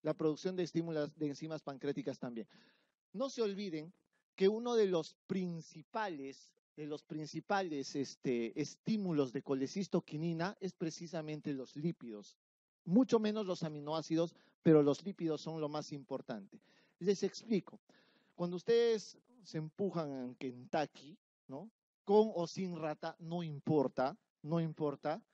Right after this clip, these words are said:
porque grasa es grasa al fin y al cabo. Lo que llega al estómago básicamente son los lípidos, ¿no es cierto?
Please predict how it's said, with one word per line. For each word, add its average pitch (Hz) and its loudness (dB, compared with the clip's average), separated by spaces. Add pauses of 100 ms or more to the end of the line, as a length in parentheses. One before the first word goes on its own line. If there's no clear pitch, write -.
(180)
porque 160 0
grasa 202 4
es 156 0
grasa 185 2
al 156 0
fin 175 -10
y 160 0
al 147 -2
cabo. 156 -2 (1400)
Lo 185 4
que 214 2
llega 285 0
al 247 4
estómago 226 2
básicamente 185 0
son 165 0
los 147 6
lípidos, 127 0
¿no 123 -10
es 117 -10
cierto? 151 0